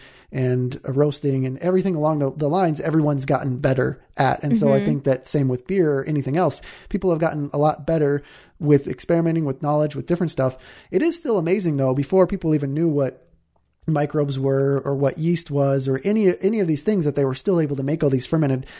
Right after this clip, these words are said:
Speaker 1: products and just not knowing what's going on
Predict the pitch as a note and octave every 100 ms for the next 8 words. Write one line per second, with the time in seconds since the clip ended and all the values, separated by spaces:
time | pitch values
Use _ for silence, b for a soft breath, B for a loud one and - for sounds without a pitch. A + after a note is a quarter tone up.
0 | B - G#3+ D3 - - - b b b
1 | b b _ _ _ _ _ _ _ -
2 | - _ E3 D#3 D3 C#3+ C3+ - E3 -
3 | - _ - E3 D3+ - D#3+ E3+ G3 D3+
4 | C3 - C3+ C3 C3+ B2+ B2+